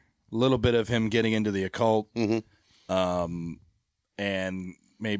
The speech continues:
Speaker 1: maybe him contacting aliens.
Speaker 2: Oh, wow. C-, 'cause he, he had a, I mean, he was kinda into that stuff anyways. Just, just the swastika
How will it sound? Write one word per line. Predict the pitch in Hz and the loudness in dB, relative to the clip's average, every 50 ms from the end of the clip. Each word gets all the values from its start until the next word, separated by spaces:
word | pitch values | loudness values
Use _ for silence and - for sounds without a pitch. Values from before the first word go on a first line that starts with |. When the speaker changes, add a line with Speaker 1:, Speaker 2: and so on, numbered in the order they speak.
| 95 98 | -6 -6
Speaker 1:
maybe | 87 104 104 101 104 95 101 98 | -4 -2 -2 -2 -2 -2 -2 -4
him | 101 104 98 98 - _ _ _ _ _ | -2 -4 -4 -4 -8 _ _ _ _ _
contacting | - 110 104 101 101 - 110 101 98 - 110 98 98 | -6 -2 -2 -2 0 0 -2 -2 -2 -2 -4 -4 -2
aliens. | 95 98 104 113 123 131 147 160 151 - - - - | -2 -2 0 0 0 0 0 -2 -4 -6 -10 -8 -4
Speaker 2:
Oh, | - 214 196 | 0 2 2
wow. | 92 123 139 90 78 - - _ _ _ _ _ _ _ _ - - - - - _ _ - | 4 2 2 0 -2 -6 -8 _ _ _ _ _ _ _ _ -20 -20 -20 -20 -20 _ _ 0
C-, | 185 127 143 143 | 0 0 -2 -8
'cause | - - - 165 143 - | -6 -2 0 0 0 0
he, | 185 214 202 - - - | -2 -2 -4 -6 -8 -12
he | - - 156 190 214 208 | -12 -10 -6 -4 -2 -2
had | 165 143 123 120 117 110 | -2 0 0 0 2 2
a, | 101 98 92 90 85 82 78 82 - _ _ _ _ _ _ _ _ _ | 2 2 2 2 0 -2 -4 -6 -12 _ _ _ _ _ _ _ _ _
I | 127 | -2
mean, | 135 143 139 - - _ _ _ _ - | -2 -2 -2 -4 -8 _ _ _ _ -20
he | - - - - 160 165 180 | -16 -14 -10 -6 -4 -4 -2
was | 175 156 143 123 104 - | 0 0 0 0 -2 -6
kinda | - - - 120 110 104 95 90 85 80 76 - _ _ _ _ _ _ _ _ _ _ _ _ _ _ _ _ _ _ _ _ _ | -6 -4 -2 -2 0 0 0 0 -2 -4 -6 -8 _ _ _ _ _ _ _ _ _ _ _ _ _ _ _ _ _ _ _ _ _
into | 113 120 120 110 104 | -2 0 0 0 0
that | 95 98 87 - | 0 0 -2 -2
stuff | - - 101 90 - - | -4 -4 -4 -4 -2 0
anyways. | 143 156 113 92 87 82 - | 0 0 2 0 0 -2 -2
Just, | - 110 - - - | -4 -6 -6 -6 -8
just | 101 92 120 147 143 - | -6 -4 -2 -2 -2 -4
the | - 104 | -4 -4
swastika | - - 117 123 127 143 - - - - - 95 | -4 -2 0 0 0 0 -2 -4 -4 -4 -2 -2